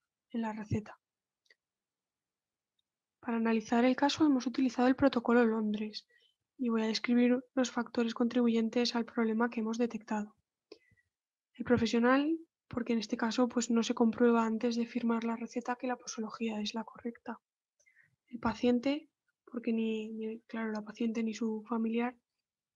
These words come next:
eh, se han percatado de que la pauta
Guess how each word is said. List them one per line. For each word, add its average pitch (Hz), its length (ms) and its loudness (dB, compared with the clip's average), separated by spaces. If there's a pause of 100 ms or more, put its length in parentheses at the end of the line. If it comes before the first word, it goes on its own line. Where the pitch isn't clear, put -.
(320)
eh, 220 300 -4 (120)
se 277 140 -6
han 220 100 -4
percatado 226 540 -2
de 233 160 -2
que 214 240 -10 (340)
la 226 120 -4
pauta 226 480 0